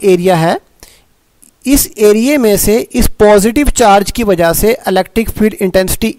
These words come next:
ई वन pass out हो रही है, इस del A two area में से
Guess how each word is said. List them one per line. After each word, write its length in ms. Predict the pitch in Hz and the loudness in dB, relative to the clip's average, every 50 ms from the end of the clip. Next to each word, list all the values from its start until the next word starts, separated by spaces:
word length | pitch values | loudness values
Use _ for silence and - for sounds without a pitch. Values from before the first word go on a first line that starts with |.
| - | -8
ई 140 | 202 185 175 | -4 -2 -2
वन 240 | 151 156 156 196 220 | 0 0 0 -2 -2
pass 300 | - - 175 175 175 - | -2 0 0 2 2 2
out 200 | 190 208 220 196 | 0 0 0 2
हो 100 | 220 220 | 2 0
रही 220 | 226 233 240 247 240 | 2 0 -2 -2 -4
है, 140 | 269 370 - _ _ _ _ - - - - - - _ _ _ - - | -4 -6 -8 _ _ _ _ -20 -20 -20 -20 -20 -20 _ _ _ -8 -4
इस 180 | 262 - - - | -4 -4 -4 -4
del 240 | 185 175 214 226 233 233 - - 226 | -2 2 2 2 2 0 -6 -6 -2
A 200 | 214 214 220 233 196 - | 2 2 2 2 2 2
two 160 | 269 285 294 - - | 2 2 2 2 2
area 360 | 233 220 214 220 220 214 208 | 2 2 2 2 2 0 0
में 160 | 208 202 196 | 2 0 0
से 180 | 180 - 208 214 | 0 0 0 0